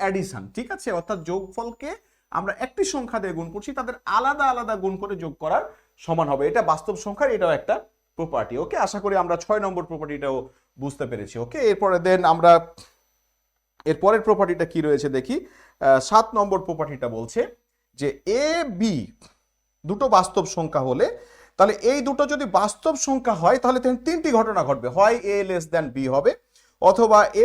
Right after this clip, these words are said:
সমান b হবে, অথবা a is greater than b হবে। আমরা বুঝতেই পারছি, দুটো বাস্তব সংখ্যা যদি আমরা নেই, বাস্তব সংখ্যা দুটো হয় সমান হবে, অথবা একজনের থেকে আরেকজন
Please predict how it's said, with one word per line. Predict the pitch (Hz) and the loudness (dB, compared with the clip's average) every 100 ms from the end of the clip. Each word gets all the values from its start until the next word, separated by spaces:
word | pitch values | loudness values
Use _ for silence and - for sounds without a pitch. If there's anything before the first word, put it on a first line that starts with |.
| 247 | 2
সমান | 233 208 185 165 | 0 2 2 0
b | 131 131 135 | -4 -2 0
হবে, | 143 180 _ _ _ - 202 | 2 2 _ _ _ 2 2
অথবা | 254 254 240 - 247 | 4 0 0 -2 -2
a | 277 269 | 0 -2
is | 190 160 | -4 -4
greater | 180 147 135 | -4 -4 -6
than | 127 | -8
b | 113 107 | -6 -8
হবে। | 190 | -8
আমরা | 262 254 | -6 -6
বুঝতেই | 240 233 214 156 | -6 -6 -4 -4
পারছি, | - 135 | -4 -10
দুটো | 160 175 160 | -8 0 0
বাস্তব | 156 240 226 220 | 2 0 0 -2
সংখ্যা | 202 196 175 | 2 6 4
যদি | 160 151 | 4 0
আমরা | 135 123 113 | 0 0 0
নেই, | 147 330 - _ _ | 0 0 -6 _ _
বাস্তব | 143 175 - 269 214 | 4 4 4 -2 0
সংখ্যা | 254 254 254 | -2 2 0
দুটো | 254 262 208 | 4 4 4
হয় | 202 240 254 - | 6 8 6 2
সমান | 226 240 220 | 2 4 4
হবে, | 240 330 - _ - | 2 0 -8 _ -2
অথবা | 220 233 254 240 226 - - 185 | -2 2 8 8 6 -4 -4 2
একজনের | 196 208 202 202 | 4 2 -2 -4
থেকে | 190 185 | -2 0
আরেকজন | 147 208 | 0 -6